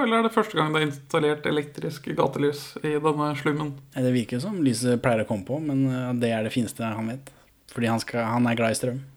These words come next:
Speaker 1: For strømmen illustrerer fremskrittet.
Speaker 2: Nei, eller at det blir
Speaker 1: Bedre kår for arbeiderne.
Speaker 2: At det blir lyst der det er mørkt, jeg vet ikke. Så, Benjamin, vil du,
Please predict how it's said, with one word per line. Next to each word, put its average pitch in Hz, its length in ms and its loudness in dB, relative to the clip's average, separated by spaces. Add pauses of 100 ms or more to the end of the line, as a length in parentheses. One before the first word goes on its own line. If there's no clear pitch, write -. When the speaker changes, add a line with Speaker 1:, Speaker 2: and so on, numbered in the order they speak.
(160)
Speaker 1:
For - 140 -14
strømmen 151 500 -2
illustrerer 147 500 -4
fremskrittet. 151 840 -4 (640)
Speaker 2:
Nei, - 200 -6
eller 117 240 -4
at 127 80 -2
det 123 80 2
blir 123 160 8
Speaker 1:
Bedre 165 160 6
kår 170 180 10
for 170 160 8
arbeiderne. 156 640 6
Speaker 2:
At 131 80 -12
det 123 80 -2
blir 123 140 4
lyst 120 260 2
der 123 80 2
det 127 80 2
er 123 80 4
mørkt, - 460 -6
jeg 110 240 -10
vet 90 100 -14
ikke. 95 140 -14 (340)
Så, 147 160 6 (400)
Benjamin, 117 400 -2 (640)
vil 123 240 4
du, 117 100 4